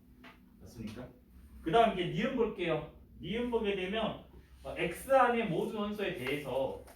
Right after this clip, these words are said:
뭐냐면 F 합성 F가 X라고 돼 있다고. 맞나?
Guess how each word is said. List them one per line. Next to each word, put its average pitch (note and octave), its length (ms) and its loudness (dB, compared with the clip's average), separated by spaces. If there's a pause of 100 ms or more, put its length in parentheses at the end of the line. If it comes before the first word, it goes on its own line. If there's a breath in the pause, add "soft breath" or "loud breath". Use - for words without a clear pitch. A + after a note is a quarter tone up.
뭐냐면 D3+ 720 -2 (180)
F - 300 -6
합성 A3 340 2
F가 C3 720 -2 (1400)
X라고 - 1200 -2
돼 G3 120 6
있다고. - 400 -6 (520)
맞나? E3 420 -4